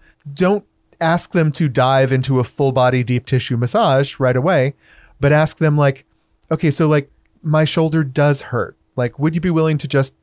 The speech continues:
massage my shoulder, understanding it goes no farther than that?" You know, or, "What would you be comfortable with me touching on you?" Right? Like, would you, touching your hand and massaging your hand be okay? Which will give you that foothold to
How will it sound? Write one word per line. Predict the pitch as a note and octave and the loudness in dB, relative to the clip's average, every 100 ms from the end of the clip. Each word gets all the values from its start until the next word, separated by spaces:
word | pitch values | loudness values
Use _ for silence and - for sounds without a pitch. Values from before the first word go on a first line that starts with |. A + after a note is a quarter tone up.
| - | -12
massage | A2+ - A#2 A#2 | -8 -4 -4 -2
my | D3+ | -4
shoulder, | D3 G#3+ D#3 G#2 | -2 -2 0 -2
understanding | A2 A2+ B2+ B2 | -4 -4 -4 -2
it | |
goes | B2+ B2 | -2 -2
no | B2+ B2+ | -2 -2
farther | C3 B2 A#2+ A#2 | -2 -2 -2 -6
than | A#2 A#2 | -8 -6
that?" | A#2+ G#2 - _ _ _ _ - | -4 -6 -10 _ _ _ _ -12
You | A2+ | -6
know, | A2 A2 | -4 -2
or, | A#2+ A#2+ A#2 _ - _ - | 0 -2 -2 _ -20 _ -10
"What | C3 D3 E3+ | -2 0 2
would | F3 | -2
you | C#3 D3+ F#3+ | -2 0 2
be | F#3 F3 | 2 0
comfortable | - C#3 B2+ C3 A#2+ B2 A#2 A#2 - - | 0 -2 -2 -4 -2 0 0 -4 -14 -6
with | B2+ C3 | -2 0
me | C3 C#3+ C3+ | 0 0 0
touching | D3+ C3 C#3 B2 | 0 0 -2 -2
on | A#2+ A#2+ | -2 -2
you?" | A#2 A#2+ F2+ - _ _ - | -2 -2 -4 -12 _ _ -8
Right? | A#2 A2+ - | -4 -4 -4
Like, | B2 A#2 - _ - | -4 -4 -6 _ -8
would | B2+ B2+ | -6 -4
you, | C#3+ C#3 C3 - | -6 -8 -14 -6
touching | D3 C3+ D3 | -4 -2 -2
your | C#3+ | -2
hand | B2+ D#3 C3+ A2 G2+ | 0 0 0 0 -4
and | G#2+ | -6
massaging | A#2 B2 A#2 B2 | -4 -2 -2 -4
your | B2+ | -6
hand | C3+ D3 C3 | -2 -2 -2
be | A2+ A#2 | -2 -4
okay? | A2 - C3+ F#2+ G#2 _ _ _ _ | -4 -4 -6 -6 -12 _ _ _ _
Which | - C#3 - | -4 -2 0
will | D#3+ | -2
give | D#3 F3 | 0 0
you | F3+ | 2
that | D3+ C#3+ | 2 0
foothold | - - A3+ F3+ E3 C#3 | -2 -2 -2 0 0 -2
to | - C#3+ C3+ B2 | 0 2 2 -2